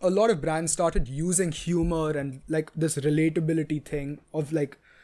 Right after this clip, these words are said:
putting out memes and stuff in a certain way. Uh, I think there was, there was a few of, like, um, Capri Sun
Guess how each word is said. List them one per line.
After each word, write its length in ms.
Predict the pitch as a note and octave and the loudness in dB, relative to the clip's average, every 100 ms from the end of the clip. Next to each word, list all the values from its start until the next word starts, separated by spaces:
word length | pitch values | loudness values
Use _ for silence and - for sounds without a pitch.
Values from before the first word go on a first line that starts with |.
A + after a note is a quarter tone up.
| _ | _
putting 240 | - G#3 G#3 | 2 2 4
out 220 | F#3 D#3+ | 2 2
memes 440 | D3+ F3+ G3 E3 | 0 2 4 2
and 160 | D3 C#3 | 0 -4
stuff 440 | - D3 A#2+ - - | -4 -4 -6 -12 -10
in 100 | D3+ | -4
a 60 | C#3+ | 0
certain 420 | E3 D3+ D#3+ C3 | 2 2 0 0
way. 300 | C#3 B2 G#2 _ _ _ - _ _ - - - - - | 0 -2 -6 _ _ _ -20 _ _ -20 -20 -14 -14 -2
Uh, 100 | E3 | 0
I 80 | E3 | 2
think 200 | E3 A3 | 2 4
there 100 | F#3+ | 6
was, 180 | F#3 F3 D#3 | 6 4 2
there 100 | E3 | 2
was 120 | E3 | 2
a 40 | F3 | 2
few 360 | - G3 F#3+ | 4 4 6
of, 160 | F3+ D3+ | 4 2
like, 340 | D#3 D3 C3+ C#3+ | 2 2 0 -4
um, 440 | C#3 C3 B2+ B2+ - | -2 -2 -6 -10 -4
Capri 320 | - F#3 F#3+ | -2 2 2
Sun 560 | F3+ F3+ E3 E3 D#3 | 4 4 2 2 0